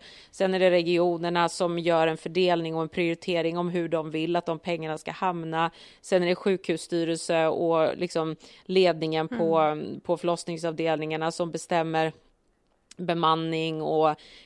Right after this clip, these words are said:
Speaker 1: vilka, vi, är det undersköterskor vi anställer, är det barnmorskor vi anställer, hur ser vårt rull ut, hur ser scheman ut, alltså allting sånt där. Och, liksom,
Speaker 2: Mm.
Speaker 1: planerar vi för
Speaker 2: Mm.
Speaker 1: att ha åttio procent bele-, beläggning,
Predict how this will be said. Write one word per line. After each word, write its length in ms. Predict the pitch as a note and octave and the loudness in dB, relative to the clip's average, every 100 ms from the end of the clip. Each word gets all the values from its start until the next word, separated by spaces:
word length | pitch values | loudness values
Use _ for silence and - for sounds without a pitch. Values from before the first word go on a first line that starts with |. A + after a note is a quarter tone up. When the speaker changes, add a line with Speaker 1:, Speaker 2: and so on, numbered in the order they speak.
| - | -8
Speaker 1:
vilka, 280 | F#3 F#3 | -2 -2
vi, 260 | D3+ F3 - | 2 2 4
är 40 | |
det 80 | F3 | 4
undersköterskor 680 | F3 F3 - F3+ F3 F3+ F#3 | 4 2 0 -2 -2 -4 -2
vi 80 | F3 | 0
anställer, 580 | E3+ D#3+ - E3+ E3 D#3+ | 0 -2 -2 2 2 2
är 80 | |
det 80 | C#3+ | 0
barnmorskor 580 | D3 F3 E3+ E3 E3 F3+ | 2 2 2 0 -2 -2
vi 100 | D#3+ | -2
anställer, 640 | D#3+ D#3 - E3+ D#3+ D#3+ D#3+ - - _ | -2 -6 -2 -2 2 0 0 -6 -20 _
hur 180 | - F#3+ | -2 -2
ser 120 | F#3 | 0
vårt 180 | E3+ E3+ | 0 0
rull 380 | D#3+ F3 F3 E3 | 2 2 2 2
ut, 220 | D#3+ D#3+ | 0 0
hur 40 | F3 | -6
ser 140 | F3 | -6
scheman 340 | - E3+ D#3+ | -2 0 0
ut, 100 | D#3 - | -2 0
alltså 180 | F#3 - | 0 4
allting 460 | F#3 F#3+ - E3 | 4 4 0 -4
sånt 160 | G3+ D#3+ | -2 -4
där. 200 | D#3+ D#3+ | -2 0
Och, 80 | E3 | 0
liksom, 280 | E3 D#3+ G3 | 2 2 0
Speaker 2:
Mm. 220 | A3+ G3+ G3 | -4 -12 -14
Speaker 1:
planerar 500 | - G3+ F#3+ F3+ F3+ | -2 2 4 6 6
vi 220 | F3+ G3 G#3 | 6 4 2
för 300 | - F3+ E3+ | 0 4 4
Speaker 2:
Mm. 80 | E3+ | 4
Speaker 1:
att 80 | - | 2
ha 120 | E3+ | 0
åttio 340 | - - - | 0 -4 -4
procent 360 | G#3 A3 G3 F3 | -2 0 -2 -2
bele-, 240 | F#3 E3+ | -4 -2
beläggning, 760 | - F3 E3+ E3 E3+ G#3 C4+ | 0 0 0 -2 -2 -2 -4